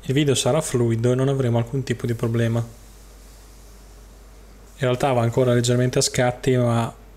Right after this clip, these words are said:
bisogna avere un buon occhio per notarlo. Questa cosa si può fare lungo tutti gli assi, si può fare anche in verticale, orizzontale e anche in diagonale. Quindi per esempio vado a modificare il mio primo keyframe in modo da partire in basso a sinistra,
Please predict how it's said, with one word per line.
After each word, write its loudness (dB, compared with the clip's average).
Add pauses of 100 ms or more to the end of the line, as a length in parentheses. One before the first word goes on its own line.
(120)
bisogna -2
avere 2
un 2
buon 4
occhio -2
per -6
notarlo. -4 (160)
Questa -2
cosa 2
si 0
può 2
fare 2
lungo 2
tutti -2
gli 4
assi, 2
si -2
può -2
fare 0
anche -2
in -2
verticale, -2
orizzontale 0
e 2
anche -2
in 0
diagonale. 0 (100)
Quindi 0
per -2
esempio 2
vado 2
a 2
modificare 0
il 0
mio 0
primo 0
keyframe 0 (200)
in 0
modo 4
da 2
partire 0
in 0
basso 0
a 0
sinistra, -2